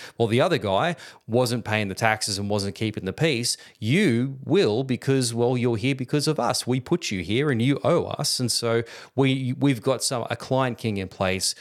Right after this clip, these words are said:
who's going to follow the rules. Well, anyway, that's all fine. Five ninety-seven, you've got a new king, um, Zedekiah. All, all is going well. But then in five eighty-eight,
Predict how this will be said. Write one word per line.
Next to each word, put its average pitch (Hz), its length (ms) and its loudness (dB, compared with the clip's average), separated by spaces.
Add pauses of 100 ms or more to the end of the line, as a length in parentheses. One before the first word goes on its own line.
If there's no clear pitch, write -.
(200)
who's 120 220 2
going 104 340 0
to 101 480 -2 (380)
follow 101 380 2
the 110 100 0
rules. - 540 0 (120)
Well, 196 120 6
anyway, 156 240 4
that's 170 240 2
all 143 120 2
fine. 156 380 2
Five 139 320 2
ninety-seven, 139 840 0
you've 117 160 0
got 120 120 4
a 110 40 0
new 123 500 2 (160)
king, 160 520 2 (280)
um, 110 340 2
Zedekiah. 143 760 0 (260)
All, 135 140 2
all 139 280 2
is 107 100 -2
going 107 360 0
well. 156 340 2 (460)
But 185 100 2
then 220 140 4
in 170 300 2 (260)
five 143 440 2
eighty-eight, 131 760 2